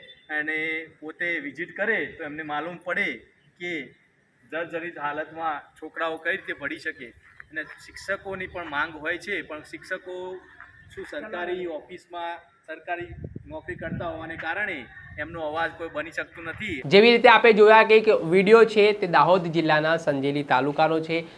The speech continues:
Speaker 2: એક વીડિયો છે તે ગાંધીનગર જિલ્લાના કલોલ તાલુકાની એક પ્રાથમિક શાળાનો છે. આ પ્રકારની સ્થિતિ હાલ ઠેર ને ઠેર જોવા મળી રહી છે. આટલું જ નહીં, આટલું જ નહીં, સંજેલી તાલુકામાં જે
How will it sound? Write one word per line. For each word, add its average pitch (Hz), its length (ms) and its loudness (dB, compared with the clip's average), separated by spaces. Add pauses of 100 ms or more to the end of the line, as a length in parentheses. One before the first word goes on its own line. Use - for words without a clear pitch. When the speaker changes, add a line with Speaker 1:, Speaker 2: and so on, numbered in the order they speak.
(160)
Speaker 2:
એક 151 160 -2
વીડિયો 147 340 -2
છે 165 220 -4
તે 165 320 -4 (240)
ગાંધીનગર 180 800 6
જિલ્લાના 165 680 4
કલોલ 170 500 0
તાલુકાની 156 540 0
એક 160 140 -6
પ્રાથમિક 160 460 -2
શાળાનો 143 540 2
છે. 120 200 -12 (380)
આ 208 160 10
પ્રકારની 220 440 6
સ્થિતિ 202 580 -4
હાલ 165 340 4
ઠેર 160 280 2
ને 156 140 0
ઠેર 160 340 0
જોવા 143 280 2
મળી 131 200 -2
રહી 127 160 -8
છે. 123 140 -10
આટલું 170 500 2
જ 165 40 -6
નહીં, 165 300 0
આટલું 208 420 6
જ 214 40 2
નહીં, 185 180 6
સંજેલી 185 460 0
તાલુકામાં 180 800 2
જે 156 160 -2